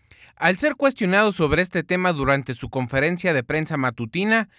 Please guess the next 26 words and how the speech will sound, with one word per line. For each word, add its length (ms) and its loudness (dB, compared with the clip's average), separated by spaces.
afirmó 520 2
que 100 0
es 140 0
un 120 2
logro 280 2
que 160 0
no 120 2
haya 180 2
impunidad, 680 2
el 160 2
que 80 0
exista 400 0
un 100 4
auténtico 640 2
Estado 460 2
de 120 2
Derecho, 600 0
no 180 4
como 320 2
antes, 460 -2
que 100 0
era 140 6
un 120 2
estado 460 2
de 120 0
cohecho, 680 2